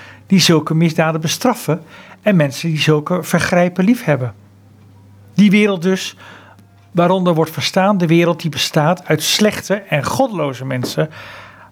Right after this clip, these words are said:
haat aan de ene kant wat bij haar hoort, als je beziet vanuit een groep mensen die de misdadiger schade toebrengt,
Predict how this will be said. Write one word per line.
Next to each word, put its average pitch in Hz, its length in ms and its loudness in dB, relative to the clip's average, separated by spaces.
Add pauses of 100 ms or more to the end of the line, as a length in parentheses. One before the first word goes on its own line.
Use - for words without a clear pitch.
haat 240 480 0
aan 143 160 -6
de 147 60 -8
ene 180 240 2
kant 127 400 -4 (240)
wat 160 140 2
bij 127 120 0
haar 160 260 0
hoort, 196 420 -6 (440)
als - 220 -2
je 139 60 -6
beziet 156 340 2
vanuit 143 240 0
een - 60 -6
groep - 240 -2
mensen 165 440 0 (480)
die 165 140 4
de 151 80 4
misdadiger 151 560 0
schade 226 320 -2
toebrengt, 127 600 -2